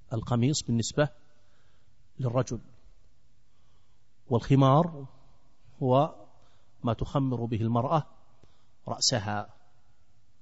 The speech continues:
فتقول: "ألها أن تصلي بالقميص أو بالدرع مع الخمار دون أن يكون عليها إزار في أس-،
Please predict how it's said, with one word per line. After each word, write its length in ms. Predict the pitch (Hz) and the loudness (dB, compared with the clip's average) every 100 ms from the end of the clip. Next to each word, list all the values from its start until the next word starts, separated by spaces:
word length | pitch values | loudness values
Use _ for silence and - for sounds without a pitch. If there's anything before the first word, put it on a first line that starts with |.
| - - - - - - - - - - - | -18 -20 -20 -20 -20 -20 -20 -20 -20 -20 -14
فتقول: 420 | - - 147 143 - - - - 123 | -8 0 6 6 6 -8 -18 -2 4
"ألها 220 | 127 135 | 6 4
أن 80 | 123 | 2
تصلي 640 | 123 - 131 127 143 175 - - - - - - - - | 0 2 4 4 2 0 -6 -18 -16 -16 -16 -18 -18 -4
بالقميص 880 | 113 101 - 113 123 165 - - - - | -2 0 4 6 6 4 2 -6 -6 -2
أو 80 | 110 | 0
بالدرع 680 | 127 107 117 107 143 170 - - - - - - - - | 2 4 4 12 12 12 8 -12 -18 -20 -20 -20 -16 -2
مع 240 | 117 127 143 | 2 4 4
الخمار 600 | 139 151 143 151 175 156 | 2 2 4 4 2 2
دون 260 | 147 170 | 6 6
أن 140 | 160 143 | 6 0
يكون 340 | 127 151 139 | -2 -2 -4
عليها 680 | 113 127 135 113 123 151 - - - - - 127 | -2 -2 0 2 2 0 -4 -14 -18 -18 -10 -6
إزار 600 | 110 131 127 127 160 165 - - - | -2 0 0 0 0 -2 -6 -18 -10
في 260 | - 131 135 | -2 0 0
أس-، 100 | 104 | 0